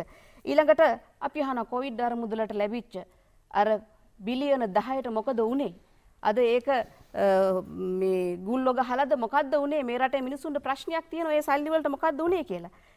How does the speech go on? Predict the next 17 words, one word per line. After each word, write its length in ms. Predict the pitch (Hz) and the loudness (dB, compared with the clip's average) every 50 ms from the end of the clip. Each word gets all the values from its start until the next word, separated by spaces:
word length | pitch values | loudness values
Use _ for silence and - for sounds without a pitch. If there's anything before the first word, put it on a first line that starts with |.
| _ - | _ -10
ඉතින් 260 | - 226 294 302 277 - | -8 -6 -4 -6 -6 -6
මේ 220 | 220 233 247 254 - | -4 -2 -2 -2 0
ආණ්ඩුවේ 520 | - 226 247 269 285 285 269 294 277 262 233 | 0 2 2 2 2 0 0 0 0 2 2
ආර්ථිකය 560 | 214 226 240 254 254 - 269 247 - 247 233 | 2 2 2 0 -4 -6 -8 -4 -2 -2 0
කඩා 340 | - 226 214 214 220 226 233 | 0 0 2 4 4 4 4
වැටුනේ 440 | 226 214 214 240 233 233 277 330 392 - - - _ _ - | 2 2 0 0 -2 -2 -2 -2 -4 -6 -10 -20 _ _ -4
ආණ්ඩුවේ 420 | - 220 233 240 220 220 240 233 | -2 -2 0 -2 -2 -2 -2 -2
නොහැකියාව 560 | 214 208 196 226 226 214 - 233 226 220 208 202 | 0 -2 -4 -4 -6 -6 -4 -4 -2 -2 -2 -4
නිසාමයි 520 | 208 208 196 233 214 214 220 214 208 214 | -6 -6 -6 -4 -4 -4 -4 -4 -4 -6
කියන 180 | 202 - 202 202 | -4 -4 -4 -2
එක 100 | 208 202 | -2 -4
අපි 160 | 196 190 196 | -6 -8 -6
කියන්න 300 | 185 196 208 208 214 208 | -4 -2 0 0 0 0
ඕනේ. 160 | 208 190 190 | -2 -2 -2
නිෂ්පාදන 480 | 196 196 - - - 214 214 208 226 220 | -2 -4 -4 -4 -4 -4 -2 -2 -4 -4
ආර්ථිකයක් 580 | 202 202 214 - - 226 - 226 220 214 202 196 | -2 -2 -4 -4 -6 -10 -6 -2 -2 -2 -2 -4
ගොඩනගන්න 680 | 196 190 196 202 202 208 202 214 214 220 220 254 285 | -6 -6 -4 -4 -4 -4 -4 -4 -6 -6 -6 -8 -8